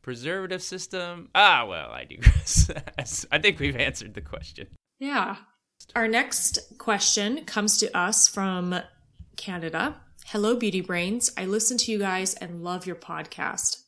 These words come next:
Speaker 2: I had a question about thinning hair and the power behind castor oil being able to thicken and grow hair.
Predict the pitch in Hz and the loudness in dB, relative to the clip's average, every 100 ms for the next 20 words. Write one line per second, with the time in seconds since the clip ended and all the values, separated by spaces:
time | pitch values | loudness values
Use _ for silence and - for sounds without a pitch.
0 | _ 247 285 311 214 196 214 190 165 - | _ -4 -2 -2 -2 0 -2 -4 -6 -4
1 | 214 226 208 175 165 170 - 175 - 202 | -2 -2 -2 -2 -4 -6 -8 -12 -10 -6
2 | 208 208 185 165 160 - 196 190 - 208 | -4 -4 -6 -10 -12 -8 -4 -2 -2 -4
3 | 190 185 180 180 170 - 165 175 170 156 | -6 -6 -6 -8 -8 -8 -8 -6 -8 -8
4 | - - 196 196 180 175 160 - 160 165 | -10 -10 -8 -8 -10 -10 -14 -12 -10 -8
5 | 156 - - 170 | -10 -12 -14 -16